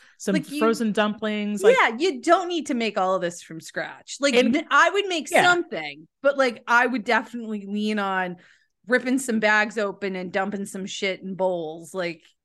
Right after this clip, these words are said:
Speaker 2: you know,
Speaker 1: There's a,
Speaker 2: it's
Speaker 1: there's a lot of things you can do with store-bought items to really make them magical.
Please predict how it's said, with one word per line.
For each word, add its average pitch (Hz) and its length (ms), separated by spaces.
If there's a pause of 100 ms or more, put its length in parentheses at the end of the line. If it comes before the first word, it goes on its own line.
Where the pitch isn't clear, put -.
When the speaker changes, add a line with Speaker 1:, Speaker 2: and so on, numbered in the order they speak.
Speaker 2:
you 254 160
know, 208 80
Speaker 1:
There's 339 160
a, 523 40
Speaker 2:
it's - 260 (280)
Speaker 1:
there's 240 240
a 294 40
lot 233 180
of 330 100
things 311 220
you 294 100
can 269 160
do 226 220
with 202 160
store-bought 190 460
items 170 400
to 208 140
really 180 280
make 151 300
them 180 100
magical. 147 600